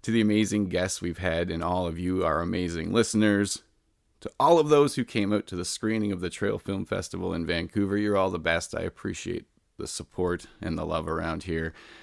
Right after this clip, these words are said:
So happy to be building our community together and looking forward to seeing where we go.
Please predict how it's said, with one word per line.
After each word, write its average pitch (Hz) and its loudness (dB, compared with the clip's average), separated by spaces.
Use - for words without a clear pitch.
So 135 4
happy 113 8
to 113 4
be 104 2
building 90 2
our 85 0
community 90 -2
together 98 2
and 87 -2
looking 87 -4
forward 85 -2
to 80 -10
seeing 87 -4
where 85 -6
we 82 -10
go. 117 4